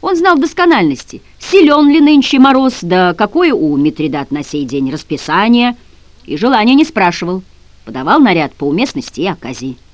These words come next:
Переодеваться для различных надобностей приходилось не меньше семи-восьми раз на дню.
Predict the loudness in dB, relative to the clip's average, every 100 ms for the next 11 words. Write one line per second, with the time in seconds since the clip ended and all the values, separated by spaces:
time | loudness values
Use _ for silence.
0 | _ _ _ _ _ _ _ _ _ _
1 | 0 2 2 0 -2 -6 -8 -6 -4 -4
2 | -4 -4 -6 -2 -2 0 -4 -8 -10 -16
3 | -16 -20 -20 _ -4 -2 0 0 2 4
4 | 4 2 2 4 6 6 2 2 2 4
5 | 0 -2 -6 -4 -4